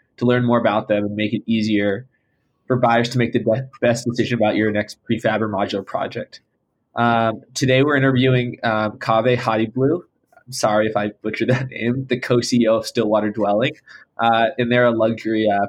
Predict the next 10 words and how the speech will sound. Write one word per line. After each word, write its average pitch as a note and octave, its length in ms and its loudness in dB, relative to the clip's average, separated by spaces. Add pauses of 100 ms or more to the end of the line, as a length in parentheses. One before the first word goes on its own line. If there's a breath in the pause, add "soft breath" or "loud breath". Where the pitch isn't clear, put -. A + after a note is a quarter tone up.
prefab G#2 480 -2
home G#2 320 -10
designer G2+ 640 -6
based G#2+ 220 -4
out F#2+ 60 -2
of G2 40 -12
Seattle. A2 400 -4 (220)
So C3 160 0
welcome, B2 320 2
Kaveh. B2+ 400 0